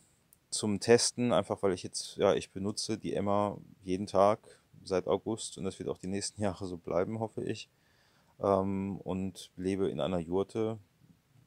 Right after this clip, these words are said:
Das ist jetzt nicht nur irgendwie mal so Wochenendgebrauch oder so, das ist wirklich Arbeitstier und erfüllt also nix, kein Problem, gar kein Problem.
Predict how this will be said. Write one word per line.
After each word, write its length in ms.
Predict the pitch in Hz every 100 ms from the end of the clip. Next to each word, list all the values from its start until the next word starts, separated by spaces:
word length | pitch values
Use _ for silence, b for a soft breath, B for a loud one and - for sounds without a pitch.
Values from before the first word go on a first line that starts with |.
| _ _ _ 80 85 95 _
Das 300 | 85 - 95
ist 160 | 80 -
jetzt 180 | - 95
nicht 160 | -
nur 80 | 98
irgendwie 220 | 92 98
mal 180 | 95 90
so 300 | 87 90 95 -
Wochenendgebrauch 1080 | 98 113 - 107 - - 95 - 90 98
oder 280 | - 92 92
so, 140 | 92 85
das 120 | 92
ist 100 | 90
wirklich 460 | 80 - - - -
Arbeitstier 760 | 95 101 104 - - 98 101 95
und 280 | 85 90 -
erfüllt 720 | 95 - 107 92 - - - _ _ _ _ _
also 380 | - 98 95 92 - -
nix, 680 | 82 98 101 - - - - _ _
kein 180 | 104 95
Problem, 460 | - 87 85 85 -
gar 120 | -
kein 160 | - 95
Problem. 440 | - 90 92 90